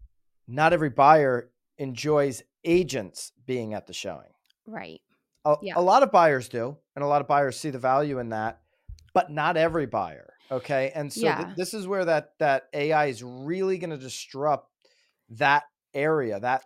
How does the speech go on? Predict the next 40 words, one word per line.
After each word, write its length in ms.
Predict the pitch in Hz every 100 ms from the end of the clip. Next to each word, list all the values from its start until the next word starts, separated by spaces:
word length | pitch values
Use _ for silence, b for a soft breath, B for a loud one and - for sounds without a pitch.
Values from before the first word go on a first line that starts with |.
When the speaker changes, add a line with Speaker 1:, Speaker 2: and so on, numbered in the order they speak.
| -
Speaker 1:
that 200 | 147 -
segment 380 | - - 320
Speaker 2:
No, 20 | 349
I 120 | 330
Speaker 1:
of 140 | 339
the 80 | 339
Speaker 2:
agree. 60 | 320
I, 120 | -
Speaker 1:
market. 40 | -
Speaker 2:
I, 140 | 269 -
I, 180 | 277 285
I 40 | 285
think 160 | 349
the 60 | 370
problem, 380 | - 294 294 277
though, 200 | 247 226
I, 100 | 196 202
I 40 |
think 160 | 233 262
the 80 | 226
buyers 320 | 220 226 226
that 220 | 208 -
don't 400 | - 247 370 311
want 240 | 208 214 214
an 100 | 202
agent 280 | 202 196 185
to 100 | 190
be 140 | 196
there 160 | 196 190
just 200 | 226 -
haven't 300 | 247 240 247
had 160 | 233
a 40 | 208
good 180 | 208 185
experience 600 | - - 190 185 208 -
with 140 | 214
a 60 | 196
trusted 640 | - - 202 - - 196 -
ally. 640 | 170 208 185 - - 50 -
So 280 | - 220